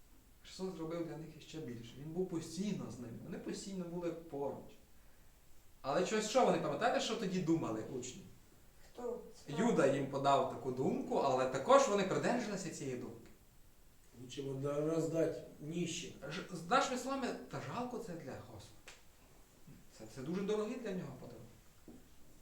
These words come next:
Speaker 1: Така в них була думка в той час, на жаль. Дивіться, що потім написано, дуже цікаво. Його не раз засмучували відсутність уваги, яку,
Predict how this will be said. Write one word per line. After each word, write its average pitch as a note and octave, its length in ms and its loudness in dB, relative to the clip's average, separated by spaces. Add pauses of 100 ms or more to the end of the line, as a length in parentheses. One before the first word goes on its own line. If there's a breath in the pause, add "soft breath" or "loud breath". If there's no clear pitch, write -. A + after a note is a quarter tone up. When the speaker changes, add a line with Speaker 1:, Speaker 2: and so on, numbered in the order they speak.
(420)
Speaker 1:
Така - 280 2
в C4 40 6
них E3 220 6
була D3 200 2
думка D#3 360 0
в - 100 -4
той B2 160 -4
час, - 360 -10 (120)
на G#2 120 -12
жаль. G2+ 120 -12 (2750 soft breath)
Дивіться, E3+ 280 2
що F#3+ 180 4
потім F#3 300 4
написано, B2 440 -2
дуже C#3+ 180 -4
цікаво. - 520 0 (260)
Його B2 280 -2
не A#3 160 -2
раз A#2+ 420 4
засмучували C#3 800 -2
відсутність B2+ 800 -6
уваги, A#2+ 440 4 (160)
яку, - 320 -4